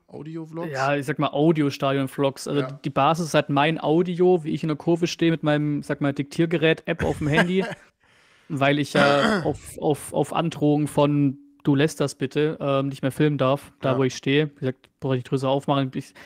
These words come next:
Speaker 2: ich bin halt in der Kurve bei uns, für die es nicht wissen, ich bin in der Kurve bei uns, in der Cannstatter Kurve,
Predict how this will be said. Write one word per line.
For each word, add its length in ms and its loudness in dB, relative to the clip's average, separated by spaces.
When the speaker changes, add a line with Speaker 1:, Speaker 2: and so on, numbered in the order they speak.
Speaker 2:
ich 60 -20
bin 80 2
halt 100 4
in 80 4
der 80 6
Kurve 260 4
bei 120 4
uns, 240 2
für 80 0
die 60 2
es 100 -2
nicht 160 -4
wissen, 180 -2
ich 80 -2
bin 80 -2
in 60 0
der 80 0
Kurve 260 0
bei 80 0
uns, 480 -4
in 80 -6
der 80 -2
Cannstatter 280 -2
Kurve, 440 0